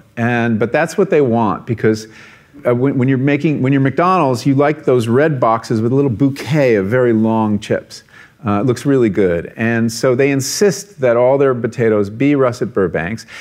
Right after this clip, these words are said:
and they further insist that they have no blemishes at all.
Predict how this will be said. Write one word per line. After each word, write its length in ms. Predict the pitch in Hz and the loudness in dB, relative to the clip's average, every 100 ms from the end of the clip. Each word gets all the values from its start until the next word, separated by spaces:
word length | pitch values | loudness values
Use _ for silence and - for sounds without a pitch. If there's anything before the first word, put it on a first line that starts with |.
| - | -8
and 80 | 135 | -2
they 80 | 131 | 0
further 320 | 127 226 285 | 2 2 2
insist 360 | 165 117 120 - | 0 0 -2 -2
that 120 | 120 | -2
they 120 | 120 113 120 | 0 0 -2
have 140 | 120 | -2
no 200 | 120 160 | 0 2
blemishes 560 | 170 139 131 135 110 98 | 2 0 0 -2 -2 -2
at 80 | 101 | 0
all. 380 | 95 69 - | 0 -2 -6